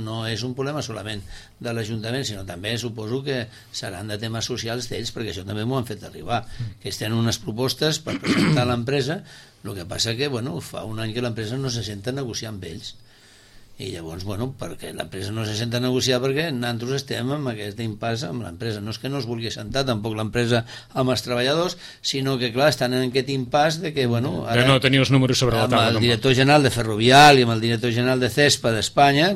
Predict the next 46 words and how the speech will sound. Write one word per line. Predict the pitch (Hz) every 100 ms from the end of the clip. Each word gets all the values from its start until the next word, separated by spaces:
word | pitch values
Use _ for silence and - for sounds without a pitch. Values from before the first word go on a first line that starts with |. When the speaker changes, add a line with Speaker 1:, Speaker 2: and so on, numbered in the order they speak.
| 151
Speaker 1:
quan | 110 107
vam | 117 110 110
tancar | 123 117 104 135 120 - - - -
el | 110 104
tema | 131 131 113
dels | 101
dos | 117 113
milions, | 127 135 143 160 147
Speaker 2:
Milions. | - - - 107
Speaker 1:
vam | 104
quedar | - 123 139 156
que | 156
primer | - 113 120 139 156 117
anem | 120 120
a, | 117 107
a | 110
pams, | - 151 170 208 - - - -
que | 117
primer | 117 123 131
féssim | 131 131 123 110
el |
tema | 123 123 139
de | 139
platges | 160 156 185 170
i |
després | 127 127 117
ja | 127
faríem | 117 113 120 135
el | 107
tema | 107 104 123
del | 123
reajust. | 95 - 82 82 - -
Speaker 2:
Ens | 110 117 120
queden | - 170 143
dos | 127 107
minuts, | 101 98 120
una | 131
qüestió | 120 -
final. | 113 104 98 95 -
Com | - 175
s'ha | - 160
portat | 151 113 98
cespa | - 110 - 101
en | 92
aquest | - -
any? | 92 90